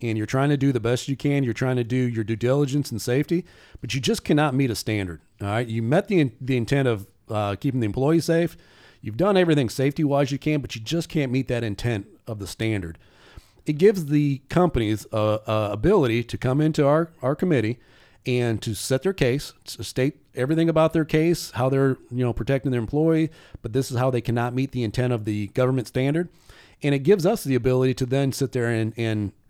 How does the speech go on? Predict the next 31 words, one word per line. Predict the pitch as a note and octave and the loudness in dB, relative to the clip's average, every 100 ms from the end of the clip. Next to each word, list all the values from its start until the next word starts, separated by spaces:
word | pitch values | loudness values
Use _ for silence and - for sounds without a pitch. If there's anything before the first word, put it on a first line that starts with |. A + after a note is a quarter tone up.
| _ | _
vote | A#2 A2 E3 G3+ | -12 2 4 6
on | A#2 | 4
that | A2 A2+ B2+ | 2 -2 -2
to | A#2 | -2
say, | C3 A#2+ | 0 2
"Okay, | B2 B2+ | 2 0
we'll | A#2 B2+ | 2 0
give | C3+ B2+ | 0 0
you | B2 | 0
a, | A#2 A#2 | 0 0
a | A#2 A2 G2 - | -2 0 -2 -4
temporary | - B2+ D3+ D3 D3+ | -2 0 2 4 2
variance | C3 C3 D3 D#3+ D#3 - _ _ | 2 2 2 0 -4 -14 _ _
to | C3+ | -2
the | B2 | 2
osha | B2+ C3+ C#3 | 2 0 -2
standard, | D#3 D#3 F3 F3+ _ - - - - | 0 0 -2 -6 _ -20 -20 -20 -4
or | A2+ | -2
we'll | A2 | 0
give | A#2+ A#2+ | 0 0
you | A2+ | 0
a | |
permanent | A2 A#2 D3 | 0 0 0
variance | A#2+ C3+ D3+ - | 0 0 0 0
to | C#3 | 2
the | C3+ | 2
osha | C3+ A#2+ | 2 -4
standard." | - C3 C#3 A2 G#2+ | -4 0 0 0 0
And | A#2 - - - - - _ - | -2 -4 -18 -20 -20 -20 _ 0
it's | D#3+ | 4
amazing | E3 D3+ D#3+ F3+ G3+ C3+ B2 A#2+ | 4 4 4 4 2 2 0 0